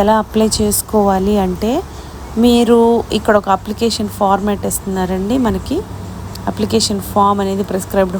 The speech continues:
ఫార్మాట్లో ఇస్తున్నారు, అది మనం ఇప్పుడు చూద్దాం. సైట్ కూడా చూడండి, డిఆర్డిఓ డాట్ జీఓవి డాట్ ఇన్. ఇందులోకి వెళ్ళి మనం కెరీర్ ఆప్షన్లో చెక్ చేసుకోవచ్చు అనమాట. ఆ అప్లికేషన్ని మీరు ప్రింట్ తీసుకొని దాంతోపాటు ఇవన్నీ పెట్టాలి. మినిమం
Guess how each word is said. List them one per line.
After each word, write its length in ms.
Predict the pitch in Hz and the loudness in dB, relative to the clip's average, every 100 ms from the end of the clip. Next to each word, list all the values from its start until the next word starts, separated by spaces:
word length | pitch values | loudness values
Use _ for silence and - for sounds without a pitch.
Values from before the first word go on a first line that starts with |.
| 175 | 0
ఫార్మాట్లో 500 | 175 175 175 208 220 | 0 0 -4 0 0
ఇస్తున్నారు, 320 | 185 - 175 175 | 0 -4 -2 -2
అది 80 | 175 | -2
మనం 120 | 175 180 | -2 -2
ఇప్పుడు 180 | 165 170 - | -4 -6 -2
చూద్దాం. 360 | 170 165 170 165 - - - - - | -2 0 -2 -2 -8 -14 -14 -8 0
సైట్ 240 | 208 202 214 | 2 2 0
కూడా 140 | 214 214 | 0 2
చూడండి, 340 | 208 196 202 214 180 | 2 0 2 0 2
డిఆర్డిఓ 440 | 190 185 170 180 175 | 2 2 2 0 0
డాట్ 160 | 202 208 | 0 0
జీఓవి 340 | 190 180 175 202 175 | -2 0 0 0 0
డాట్ 180 | 160 165 | -2 -2
ఇన్. 80 | 170 | -2
ఇందులోకి 300 | 180 196 202 196 | 0 2 2 2
వెళ్ళి 120 | 196 196 | 0 2
మనం 100 | 185 - | -2 0
కెరీర్ 260 | 202 190 185 | 0 2 2
ఆప్షన్లో 340 | 180 190 190 233 | 0 -2 -2 0
చెక్ 140 | 214 - | -2 0
చేసుకోవచ్చు 460 | 196 175 - 165 - 170 | -2 -2 0 0 0 -4
అనమాట. 300 | 160 160 - - - - - - - | -2 -4 -6 -10 -14 -14 -14 -12 0
ఆ 20 | 190 185 | 2 2
అప్లికేషన్ని 760 | 196 208 214 202 214 202 208 196 | -2 0 2 2 0 0 0 2
మీరు 280 | 196 196 196 190 - - - - | 0 2 0 0 -4 -10 -14 -4
ప్రింట్ 300 | - 226 214 - | 0 0 0 -2
తీసుకొని 440 | 226 - - 208 262 202 | 0 0 2 2 2 4
దాంతోపాటు 800 | 196 202 196 208 202 196 208 196 - - - - - - | 2 2 0 0 4 2 2 -2 -4 -12 -16 -16 -12 0
ఇవన్నీ 340 | 196 196 202 190 - - - | 2 2 0 -4 -6 -12 -4
పెట్టాలి. 400 | 180 165 160 - - - - - - - | 0 0 0 -2 -6 -12 -12 -12 -12 -2
మినిమం 280 | 220 233 240 | 2 4 4